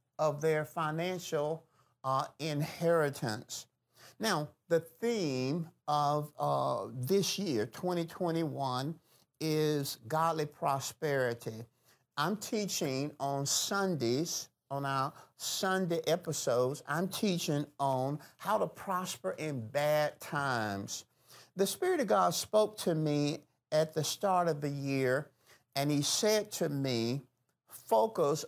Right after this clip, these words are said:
on mind renewal. Focus on mind renewal." So what we're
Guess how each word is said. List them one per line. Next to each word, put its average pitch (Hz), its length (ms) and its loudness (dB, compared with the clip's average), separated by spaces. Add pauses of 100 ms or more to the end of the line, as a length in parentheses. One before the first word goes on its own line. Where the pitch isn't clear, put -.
on 143 320 0
mind 160 560 0
renewal. 139 1000 -2
Focus 185 880 0 (560)
on 139 280 2 (120)
mind 165 580 0
renewal." 135 880 0 (280)
So - 180 2
what 226 240 4
we're 233 280 0